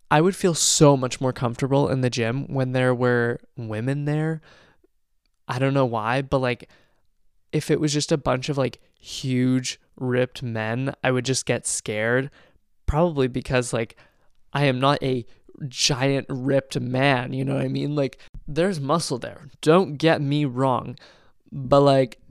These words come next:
not two hundred pounds worth. And so when I'd see women, and even, like,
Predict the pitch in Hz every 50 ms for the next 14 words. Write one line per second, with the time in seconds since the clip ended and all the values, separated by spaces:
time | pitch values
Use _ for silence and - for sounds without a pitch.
0 | - - - 151 156 160 139 - - - 170 151 143 143 135 127 - - - 208
1 | 202 151 147 139 123 - - 113 101 - - - - - - _ - - _ -
2 | 175 165 151 - 175 165 160 160 156 151 143 139 - - - 185 180 156 143 139
3 | 139 147 147 135 127 123 123 - 131 139 143 147 151 143 135 120 117 -